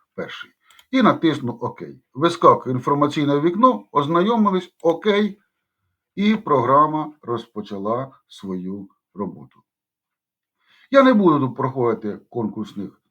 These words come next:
питань, я закінчу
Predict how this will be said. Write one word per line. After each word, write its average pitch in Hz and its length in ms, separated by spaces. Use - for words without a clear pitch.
питань, 214 500
я 123 380
закінчу 131 720